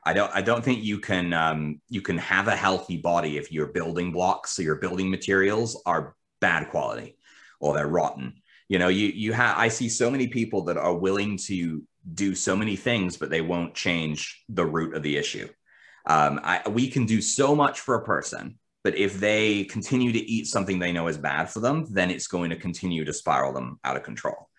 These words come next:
But I also think it's a mistake to assume that any one diet is the miracle cure diet. Um, we, we work, you know, I'm often asked that question, "Oh, which diet should I go on? Should I go on, on A I P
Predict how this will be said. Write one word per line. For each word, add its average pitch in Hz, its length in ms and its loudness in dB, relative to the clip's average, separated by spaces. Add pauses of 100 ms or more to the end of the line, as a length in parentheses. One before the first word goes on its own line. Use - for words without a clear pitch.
(420)
But 120 80 8
I 113 60 8
also 147 280 8
think 123 220 2
it's - 160 -6
a 104 40 -2
mistake 90 560 -2
to 87 140 -4
assume 90 440 2
that 85 120 -4
any 85 220 -2
one 82 340 -2
diet 76 460 0 (180)
is 78 460 -2
the 82 100 -2
miracle 85 460 2
cure 71 240 -2
diet. 50 320 -4 (560)
Um, 76 500 2
we, 101 220 0
we 107 180 2
work, 101 460 4 (500)
you 95 80 2
know, 90 80 2
I'm 104 140 2
often 113 260 2
asked 82 300 0
that 69 160 -4
question, 76 360 -2
"Oh, 69 120 -2
which 78 240 -2
diet 78 320 2
should - 160 -6
I 62 100 -2
go 58 160 -6
on? 55 160 -8
Should - 160 -8
I 73 60 -6
go 76 160 2
on, 69 260 -4 (320)
on 69 240 0
A 82 160 2
I 78 140 4
P 85 720 0